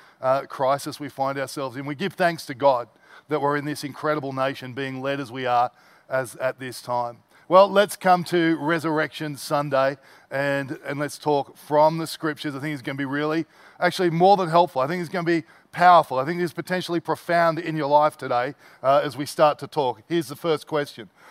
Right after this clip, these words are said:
What does the cross and the rex-, resurrection, what does the cross and resurrection have to do with you? And what are you going to do with that? What has the cross and the resurrection got to do with, with you?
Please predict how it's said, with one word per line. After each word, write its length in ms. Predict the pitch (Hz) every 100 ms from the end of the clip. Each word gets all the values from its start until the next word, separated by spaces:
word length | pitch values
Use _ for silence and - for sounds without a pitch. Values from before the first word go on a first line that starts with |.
| - 139
What 280 | 170 240
does 160 | 247 170
the 100 | 185
cross 440 | - - 175 165
and 100 | 170
the 60 | 156
rex-, 360 | 170 175 - 185
resurrection, 880 | 147 180 165 156 156 - 135 160 _ _ _ _ _ -
what 120 | 180
does 140 | 180 151
the 260 | 185 160 _ _ _ _ _ _ _ _ _
cross 460 | - 208 175 156 -
and 120 | 156
resurrection 520 | 180 170 170 175 156
have 180 | 151 170
to 80 | 160
do 200 | 131 165
with 160 | 151 127
you? 400 | 170 147 147 160 _ _ _ _ _ _ _ -
And 420 | 151 156 160 156
what 260 | 151 214 233
are 80 | 180
you 400 | 214 196 151 156
going 300 | 165 165 156
to 80 |
do 160 | 151 160
with 120 | 139
that? 260 | 143 117 - _ _ _ _ _ _ _ _ _ _ _ _ _ _ _
What 460 | 143 160 202 220 220
has 220 | 190 202
the 100 | 196
cross 560 | - - 202 214 196 -
and 240 | 196 190
the 60 | 190
resurrection 600 | 196 180 180 185 180 151
got 220 | 190 196
to 80 | 175
do 300 | 143 180 175
with, 340 | 165 160 -
with 220 | 147 143 123
you? 380 | 170 135 101